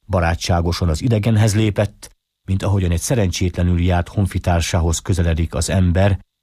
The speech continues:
nyájasan üdvözölte, és mosolyogva megszólította.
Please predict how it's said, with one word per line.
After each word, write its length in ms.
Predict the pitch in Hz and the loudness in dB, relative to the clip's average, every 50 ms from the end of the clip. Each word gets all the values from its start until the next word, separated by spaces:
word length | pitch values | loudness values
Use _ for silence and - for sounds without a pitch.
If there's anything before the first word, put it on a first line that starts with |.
| _ _ _ _ _ _ 117 | _ _ _ _ _ _ -2
nyájasan 500 | 127 135 123 104 90 82 - - 78 80 - | 0 2 2 2 0 0 0 -2 -2 -2 -2
üdvözölte, 760 | 147 123 113 120 110 92 113 107 104 98 - 101 98 95 - - _ _ _ _ _ _ | 0 0 2 2 2 2 2 2 0 0 0 0 0 0 -2 -8 _ _ _ _ _ _
és 300 | - 147 147 139 - - | -4 -4 -4 -4 -2 -2
mosolyogva 500 | 120 101 - - 87 87 82 - - 73 | -2 -2 0 0 0 -2 0 -2 -2 -4
megszólította. 1000 | 73 65 - - - 73 69 65 69 64 - 64 - - _ - 76 62 - | -4 -4 -4 -6 -4 -4 -4 -4 -4 -6 -6 -10 -10 -12 _ -8 -8 -8 -10